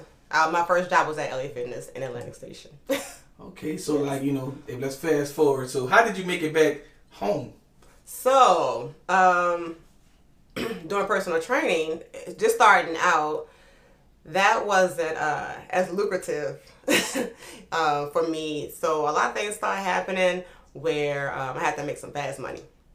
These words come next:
Speaker 1: right? So I ain't gonna get too much into that 'cause we got,
Speaker 2: <laughs>
Speaker 1: we got some things that's coming out. You got to wait for the book to release for that information. But I will say this: um,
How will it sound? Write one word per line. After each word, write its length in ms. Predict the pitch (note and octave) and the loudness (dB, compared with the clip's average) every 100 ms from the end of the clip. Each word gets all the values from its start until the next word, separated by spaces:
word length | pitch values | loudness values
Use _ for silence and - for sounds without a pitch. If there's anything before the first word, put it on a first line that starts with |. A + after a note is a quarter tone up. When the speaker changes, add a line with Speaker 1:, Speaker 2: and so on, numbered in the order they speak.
| _ - - | _ -18 -12
Speaker 1:
right? 300 | C#3 C#3+ D3 | -10 -10 -4
So 80 | D#3 | 2
I 60 | |
ain't 80 | F3+ | 2
gonna 100 | E3+ | 2
get 200 | F3 E3 | -2 -4
too 140 | - B3 | -6 -2
much 160 | F#3 | -2
into 180 | F3 - | -2 -6
that 180 | - A2 | -6 -6
'cause 220 | C#3+ C#3+ | -8 -8
we 60 | D#3+ | -4
got, 440 | E3 - E3 D3 - | -2 2 0 0 -6
Speaker 2:
<laughs> 100 | - | 0
Speaker 1:
we 100 | A#3+ | 6
got 120 | B3 | 6
some 140 | F#3+ F3+ | 6 2
things 220 | F#3 F3 | 2 2
that's 160 | E3+ | -2
coming 180 | - F3 | 0 2
out. 100 | E3 | 4
You 60 | F3+ | 2
got 140 | E3+ | 0
to 60 | D3+ | -2
wait 180 | D#3 D#3 | -4 -4
for 80 | D#3 | -4
the 60 | |
book 240 | D3+ D3+ - | -4 -6 -6
to 120 | D#3+ | -6
release 340 | D3 D3+ D3 | -6 -6 -8
for 140 | - F3+ | -2 -2
that 300 | D#3+ D#3 D#3 | 0 -4 -2
information. 760 | D#3+ - D#3 G#3+ G3+ E3 C#3 E3 | -2 -2 2 2 2 -2 -6 0
But 320 | G3+ F3+ - - - | 2 2 0 -14 -2
I 160 | D3 E3+ | 2 2
will 220 | G3 G3+ | 2 -2
say 260 | G3 F#3+ | 0 0
this: 260 | E3+ C#3+ C3+ - _ - - - | 2 0 -6 -12 _ -20 -16 -4
um, 640 | D#3 D#3 D3 D3 D3 D3 | -2 -2 -4 -6 -8 -14